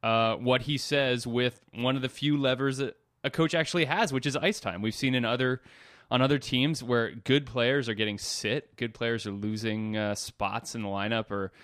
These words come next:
they're sitting for a period, or they're sitting for a game. And it seems like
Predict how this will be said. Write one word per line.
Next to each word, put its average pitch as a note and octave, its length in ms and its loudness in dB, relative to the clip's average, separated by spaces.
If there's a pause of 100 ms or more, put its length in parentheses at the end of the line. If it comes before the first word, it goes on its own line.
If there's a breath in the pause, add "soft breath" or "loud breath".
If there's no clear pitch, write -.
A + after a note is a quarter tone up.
(200 loud breath)
they're G#2 100 -6
sitting A2+ 280 0
for A2+ 160 0
a G#2 60 -2
period, A2 300 -2
or - 20 -2
they're G#2+ 120 -2
sitting G#2+ 300 -4
for G#2+ 140 -4
a G2 80 -4
game. G2 420 -4 (560 loud breath)
And A2+ 140 -2
it A#2 100 0
seems C3 400 0
like B2 400 -2